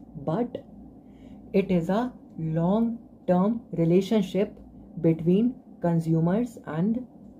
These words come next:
providers। जो आपका tourism है वो आपका छोटा समय के लिए होता है टूरिज्म, but जो आप वहाँ पे जाके relation बनाते हैं, वहाँ पे जब hotel में जाते हैं, वहाँ पे experience करते हैं,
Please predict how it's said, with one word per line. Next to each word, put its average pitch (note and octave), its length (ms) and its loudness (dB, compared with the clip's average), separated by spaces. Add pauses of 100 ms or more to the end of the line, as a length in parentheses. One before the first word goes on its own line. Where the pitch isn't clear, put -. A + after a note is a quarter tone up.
(180)
providers। E3+ 520 0 (1300)
जो E3 160 2
आपका G#3+ 220 0
tourism F#3+ 440 2
है D#3+ 160 0 (220)
वो F#3+ 120 2
आपका G#3+ 260 0
छोटा G#3 360 -2
समय D#3+ 300 -4
के E3 120 -6
लिए E3+ 120 0
होता - 240 -6
है C#3 60 -8
टूरिज्म, - 800 -14
but G#3+ 260 0 (200)
जो G3+ 180 0
आप G#3 100 -6
वहाँ E3+ 160 0
पे F#3 120 -2
जाके F#3 300 -2
relation F3 460 2
बनाते D#3 360 0
हैं, D3 220 -12
वहाँ D3+ 140 -10
पे F3 100 -8
जब E3+ 280 -2
hotel F3 240 0
में F#3 140 4
जाते E3+ 360 2
हैं, D#3+ 260 -2 (280)
वहाँ E3 120 -2
पे G3+ 100 0
experience G#3 560 0
करते D#3+ 280 -2
हैं, D3+ 200 -12